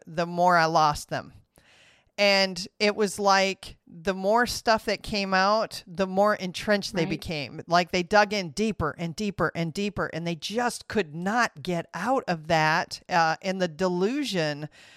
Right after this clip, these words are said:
Speaker 1: And, and I'm sorry, but that, it became like a delusion, and, and the grip of that thing got so, because her faith was entrenched in her
Speaker 2: Right.
Speaker 1: politics.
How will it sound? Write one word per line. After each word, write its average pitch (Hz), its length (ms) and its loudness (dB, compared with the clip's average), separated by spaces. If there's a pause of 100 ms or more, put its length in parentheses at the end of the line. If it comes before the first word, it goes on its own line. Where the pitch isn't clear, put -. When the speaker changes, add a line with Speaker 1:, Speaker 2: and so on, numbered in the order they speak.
(800)
Speaker 1:
And, 170 320 -2
and 165 300 -6
I'm 185 140 -2
sorry, 247 360 0
but 165 200 -4
that, 214 360 0
it 202 160 -2
became 226 640 -4
like 180 220 0
a 185 40 -2
delusion, 185 720 -4
and, 180 280 -2
and 180 300 -4 (140)
the 180 180 -2
grip 196 440 -2
of 170 140 -2
that 175 260 2
thing 165 300 -4
got 175 240 -2
so, 226 400 4 (340)
because 247 800 0 (520)
her 254 360 6
faith 339 920 -2 (460)
was 220 580 6
entrenched 220 680 -2
in 196 120 -2
her 202 120 -4
Speaker 2:
Right. 190 80 -4
Speaker 1:
politics. - 840 -4